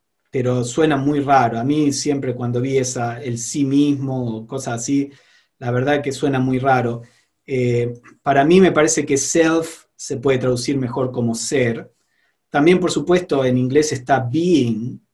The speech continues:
que se puede traducir como ser. Eh, así que tenemos un problema ahí, cómo traducir self. Pero, eh, también Blavatsky muchas veces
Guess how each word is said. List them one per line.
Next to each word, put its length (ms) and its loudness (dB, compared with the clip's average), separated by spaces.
que 120 -10
se 100 -6
puede 180 0
traducir 440 -4
como 180 -2
ser. 580 -2
Eh, 220 -2
así 220 0
que 100 2
tenemos 440 2
un 120 0
problema 440 2
ahí, 180 0
cómo 260 -2
traducir 540 -4
self. 560 -6
Pero, 680 2
eh, 240 0
también 400 4
Blavatsky 500 2
muchas 360 -4
veces 420 -6